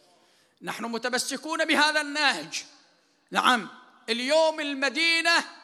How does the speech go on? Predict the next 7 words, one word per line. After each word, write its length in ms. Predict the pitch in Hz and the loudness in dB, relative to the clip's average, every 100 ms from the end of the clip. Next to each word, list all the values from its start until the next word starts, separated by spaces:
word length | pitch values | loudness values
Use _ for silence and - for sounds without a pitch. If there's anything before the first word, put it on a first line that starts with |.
| _ _ _ _ _ _ | _ _ _ _ _ _
في 160 | 254 247 | -8 0
ضجة 600 | 294 233 220 233 247 220 | 0 0 -2 0 -4 0
وعويل 1040 | 214 220 220 254 254 233 202 170 131 - _ _ _ _ _ _ _ _ _ _ _ _ _ _ _ _ _ _ _ 311 | 2 4 4 4 4 2 0 -2 -10 -18 _ _ _ _ _ _ _ _ _ _ _ _ _ _ _ _ _ _ _ -10
لفقد 420 | 240 294 - 294 | -2 -2 -2 -2
هذا 400 | 269 311 320 320 | 2 2 2 -2
الإمام 540 | 302 311 320 330 311 | -2 -2 0 0 0
العظيم 1120 | 311 302 311 320 330 311 294 254 233 208 185 | 2 2 2 0 0 0 0 0 -2 -6 -14